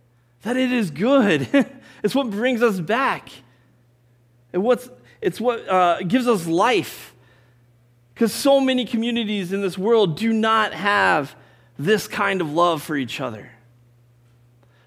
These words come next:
So many communities in our world are so quick to, uh, kick you out and so quick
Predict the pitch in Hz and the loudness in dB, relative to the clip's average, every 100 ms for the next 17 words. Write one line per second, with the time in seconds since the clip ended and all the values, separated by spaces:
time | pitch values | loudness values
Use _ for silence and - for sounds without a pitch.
0 | _ - 233 240 220 208 214 220 208 180 | _ 0 2 0 -2 -4 -4 -4 -4 -6
1 | - - - _ 170 185 185 190 202 190 | -10 -20 -20 _ -4 0 0 2 0 0
2 | 180 165 180 180 247 233 214 220 - 247 | 0 -2 -2 -2 2 2 2 -2 -2 -2
3 | 175 - - _ _ _ - 208 175 143 | -2 -8 -20 _ _ _ -6 -2 0 0
4 | - - - 151 143 - 254 240 233 202 | -4 -12 -2 -2 0 0 -2 -2 -2 2
5 | 202 156 - 156 151 233 202 - 254 214 | 4 2 -2 -6 0 0 0 0 0 0
6 | - | -4